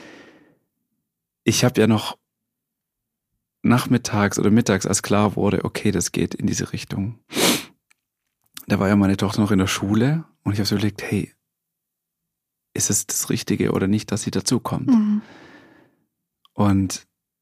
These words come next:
Speaker 1: als es klar war, wo das hingeht und ich nochmal kurz da war, hab ich mich zu ihr gesetzt, hab gesagt, hey, ähm, das und das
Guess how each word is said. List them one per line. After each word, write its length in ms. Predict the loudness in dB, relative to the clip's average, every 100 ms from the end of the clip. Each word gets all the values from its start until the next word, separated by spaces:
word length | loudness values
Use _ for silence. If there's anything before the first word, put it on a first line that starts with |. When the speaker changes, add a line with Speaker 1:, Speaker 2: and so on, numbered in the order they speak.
| _
Speaker 1:
als 160 | -2 0
es 140 | 0 0
klar 360 | 2 2 2
war, 260 | 2 2 2
wo 120 | 0
das 260 | 2 0 -4
hingeht 680 | 0 2 4 2 2 0 -2
und 220 | -2 0
ich 100 | 0
nochmal 160 | 0
kurz 160 | 0 -4
da 220 | 0 0
war, 300 | 2 -2 -4 _ _ _ _
hab 100 | -2
ich 100 | 0
mich 160 | 0 0
zu 100 | 0
ihr 100 | 0
gesetzt, 320 | 0 -2 -4
hab 80 | -6
gesagt, 300 | -6 -8 -8 -20 _
hey, 300 | -4 -4 -6 -14 -20 -20 _ _ _ _ _ _ _ _
ähm, 520 | 2 4 4 2 -2 -12 _ _ _ _ _ _ _ _ _ _ _
das 240 | -2 0 0
und 100 | 0
das 340 | 0 -2 -4